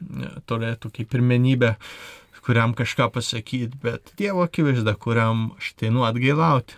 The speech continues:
atgailauti, melsti jo išgydymo, perkeitimo malonės, kuri ateina per to kunig-, kunigišką tarnystę. Ir,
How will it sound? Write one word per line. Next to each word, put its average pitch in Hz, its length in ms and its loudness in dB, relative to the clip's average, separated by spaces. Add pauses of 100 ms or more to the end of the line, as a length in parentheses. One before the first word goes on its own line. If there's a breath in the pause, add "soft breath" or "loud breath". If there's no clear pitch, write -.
atgailauti, 123 720 0
melsti 117 400 -2
jo 107 120 2
išgydymo, 131 500 0
perkeitimo 120 600 -2
malonės, 113 560 0 (640 loud breath)
kuri 113 240 0
ateina 120 480 2
per 113 320 -4
to 113 160 -2
kunig-, 117 480 -2
kunigišką 117 480 0
tarnystę. 120 600 2 (1200 loud breath)
Ir, 120 460 2